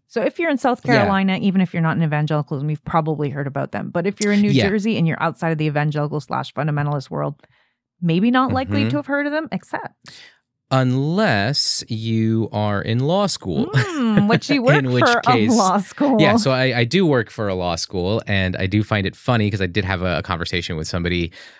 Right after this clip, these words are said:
Speaker 2: um, at work, and, you know, it happened to come up that I went to <laughs> Bob Jones University, and
Speaker 1: They were
Speaker 2: they
Speaker 1: like,
Speaker 2: were like, "Wait a
Speaker 1: "That,
Speaker 2: second.
Speaker 1: that Bob Jones University?"
Speaker 2: We, yeah, we learned about you in class." Um, and,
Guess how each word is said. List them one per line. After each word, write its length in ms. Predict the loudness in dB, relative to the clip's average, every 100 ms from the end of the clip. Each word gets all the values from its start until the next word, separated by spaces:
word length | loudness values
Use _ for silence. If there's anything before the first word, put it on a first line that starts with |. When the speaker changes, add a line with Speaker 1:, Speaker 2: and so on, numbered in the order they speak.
| _
Speaker 2:
um, 600 | -2 0 0 -2 -4 -6 -6
at 200 | -6 -4
work, 400 | 0 2 2 0
and, 260 | -4 -4 -6 -6
you 160 | -2
know, 120 | -2 -6 -12 -12
it 120 | -8
happened 280 | -4 -4 -6
to 60 | -8
come 180 | -4 -4
up 160 | -4
that 120 | -4
I 140 | -2 -4
went 460 | -4 -4 -6 -8 -8
to 460 | -6 -4 -4 -4 -6 -12 _ _ -2
<laughs> 140 | 0
Bob 220 | 0 0
Jones 280 | -2 -2 -2
University, 720 | -2 -2 -2 -2 -2 -4 -6 -10 -16 -12 -12 -14 -8
and 260 | -2 2
Speaker 1:
They 40 | 2
were 80 | 2
Speaker 2:
they 40 |
Speaker 1:
like, 80 | 2
Speaker 2:
were 60 | 0
like, 200 | 0 2
"Wait 60 |
a 140 | 4 4
Speaker 1:
"That, 120 | 2
Speaker 2:
second. 720 | -2 -4 0 -2 0 0 2
Speaker 1:
that 220 | 2 2
Bob 240 | 0 0 0
Jones 300 | 2 2 2
University?" 680 | 0 0 -2 -4 -6 -2 0 2
Speaker 2:
We, 320 | 2 2 -2 -6 -10 -6
yeah, 200 | -2 0
we 220 | 2 2
learned 240 | 2 2 2
about 260 | 2 0
you 200 | 0 0
in 120 | 2 0
class." 520 | 0 0 0 -4 -8 -16 -20 -20 -8
Um, 500 | -4 0 0 -2 -4 -6
and, 720 | -2 0 2 0 0 0 -2